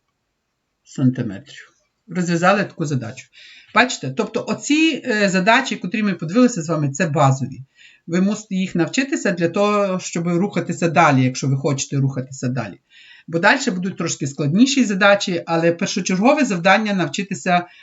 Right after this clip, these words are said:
визначити, що треба взяти, чи синус, косинус, чи тангенс, і як ним покористуватися. Далі ми продовжимо з вами розв'язувати задачі, тому не забудьте підписатися на канал, пишіть коментарі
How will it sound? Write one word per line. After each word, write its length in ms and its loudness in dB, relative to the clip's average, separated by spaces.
визначити, 680 0
що 240 -2
треба 260 0
взяти, 420 0
чи 160 -4
синус, 380 0
косинус, 500 -4
чи 160 -4
тангенс, 640 2
і 140 -4
як 320 4
ним 300 0
покористуватися. 920 -4
Далі 320 4
ми 120 2
продовжимо 600 0
з 40 -4
вами 240 2
розв'язувати 640 -2
задачі, 640 -2
тому 600 4
не 200 2
забудьте 440 -4
підписатися 680 -2
на 120 0
канал, 540 -2
пишіть 340 -2
коментарі 720 0